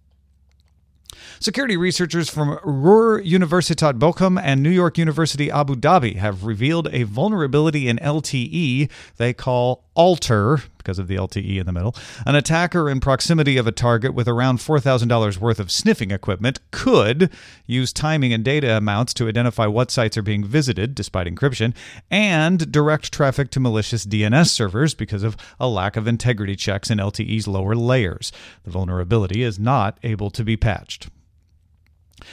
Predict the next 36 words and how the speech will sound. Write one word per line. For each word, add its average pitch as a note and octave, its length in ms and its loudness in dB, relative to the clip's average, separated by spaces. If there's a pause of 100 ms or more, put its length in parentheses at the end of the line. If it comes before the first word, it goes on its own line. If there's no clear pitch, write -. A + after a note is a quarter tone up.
(160)
Facebook F3+ 360 4
gave E3+ 200 0
the D#3 80 0
U E3+ 160 4
S D3 100 2
Congress E3 380 2
a C#3 100 0
seven E3+ 380 2
hundred D3 280 0
fifty D3+ 360 -2
page C#3 260 0
document C#3+ 480 2
Friday A2 460 2
in C#3 100 2
response B2 380 0
to A#2 80 -2
questions A#2 420 0
it F3 140 0
received A2 400 -4
during A#2 200 0
committee A2 300 -4
hearings G#2+ 340 -2
in C3+ 80 2
April. D3 360 0 (400)
The G#2 60 -6
document A2 440 0
lists G#2+ 480 -2
fifty-two E3+ 680 0
companies G2+ 560 -4
that G#2 140 -4
use A#2 340 0
its A2+ 160 0
older A#2+ 260 0
A A#2+ 160 0
P A2 260 -2
I G#2 300 2